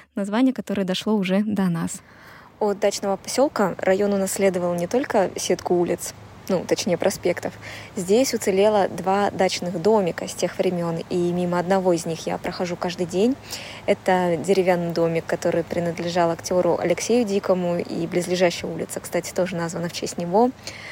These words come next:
Человек это был, конечно, удивительной судьбы, хотя бы потому, что в тридцать седьмом году его арестовывают Н К В Д, а уже в сорок седьмом году,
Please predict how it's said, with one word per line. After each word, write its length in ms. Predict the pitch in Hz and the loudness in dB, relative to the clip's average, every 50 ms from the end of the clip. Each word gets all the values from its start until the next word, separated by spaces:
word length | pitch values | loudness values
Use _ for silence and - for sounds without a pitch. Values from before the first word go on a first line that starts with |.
| - - - - - | -16 -16 -16 -14 -6
Человек 360 | - - 208 208 247 277 - | 0 4 6 6 6 6 4
это 120 | - - | 0 0
был, 140 | 185 196 208 | 2 0 0
конечно, 640 | 202 - 196 190 190 190 - - 190 180 180 175 170 | 2 0 0 0 0 0 0 0 -2 -2 -2 -2 -2
удивительной 560 | - - 190 185 202 190 196 185 - 175 156 165 | -4 -4 -2 0 0 0 0 -2 -2 -4 -6 -6
судьбы, 480 | - - 180 170 165 185 202 247 285 | -6 -8 -8 -4 0 2 2 2 2
хотя 280 | 277 - - 190 - 190 | 0 -4 -4 -4 -4 -2
бы 100 | 165 170 | -4 -4
потому, 380 | - - 165 - 175 180 202 226 | -6 -4 -2 -2 0 0 0 -2
что 400 | - - - - 185 175 170 170 - - - | -2 -2 2 4 4 4 4 2 -2 -6 -2
в 280 | 185 175 175 175 170 170 - - - - - - | 0 2 2 2 0 -2 -6 -12 -16 -14 -6 0
тридцать 200 | - 226 - - | 0 0 0 2
седьмом 320 | - 214 208 202 185 175 | 0 2 4 4 4 4
году 380 | 160 170 170 - 165 160 160 175 - - | 2 0 0 0 0 -2 -2 -6 -8 -8
его 260 | - 175 170 160 180 | -6 -4 0 4 4
арестовывают 640 | 196 214 220 - - 202 190 185 180 180 175 170 - - | 4 4 2 0 0 0 0 0 0 -2 -2 -4 -4 -6
Н 100 | 175 170 | -6 -2
К 120 | - 180 | -2 0
В 120 | 165 175 | 0 0
Д, 320 | 160 175 185 208 262 285 285 - - - - - - - - - - - - - - - | 4 4 4 4 4 2 -2 -6 -16 -18 -18 -18 -16 -16 -16 -16 -16 -18 -18 -8 0 4
а 120 | 185 196 | 6 6
уже 280 | 190 190 185 190 185 180 | 6 4 4 2 0 0
в 60 | 175 | 0
сорок 320 | - - 190 226 294 294 - | 0 2 4 4 4 2 0
седьмом 360 | - 208 185 190 180 175 170 | -4 -4 -2 -2 -2 -2 -2
году, 360 | - 175 175 180 185 165 165 | -2 -4 -2 -2 -4 -4 -4